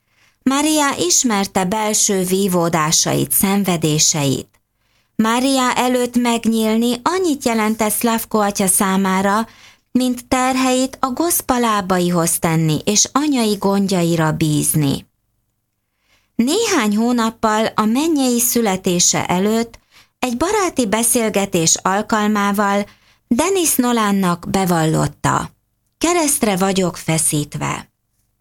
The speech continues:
Medjugorjében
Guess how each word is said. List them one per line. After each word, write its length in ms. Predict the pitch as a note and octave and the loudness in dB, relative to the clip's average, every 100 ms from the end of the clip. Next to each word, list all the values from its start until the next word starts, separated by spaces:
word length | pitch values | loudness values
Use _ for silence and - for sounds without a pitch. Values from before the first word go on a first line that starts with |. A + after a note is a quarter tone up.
| _ _ _ _ _ _ _ _ _ - | _ _ _ _ _ _ _ _ _ -4
Medjugorjében 1300 | A#3+ D4 D#4+ D4 D4+ D4 C#4+ C#4 C4+ C4 C4 B3 | -2 0 -2 0 0 0 0 0 0 0 0 -2